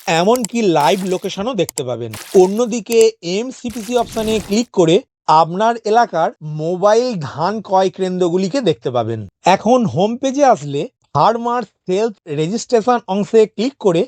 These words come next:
একজন কৃষক নতুন করে রেজিস্ট্রেশন করতে পারবেন। ফার্মার সেলফ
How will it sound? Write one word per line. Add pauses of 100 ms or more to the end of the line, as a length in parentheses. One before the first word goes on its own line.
(100)
একজন
কৃষক (220)
নতুন
করে
রেজিস্ট্রেশন
করতে
পারবেন। (200)
ফার্মার (160)
সেলফ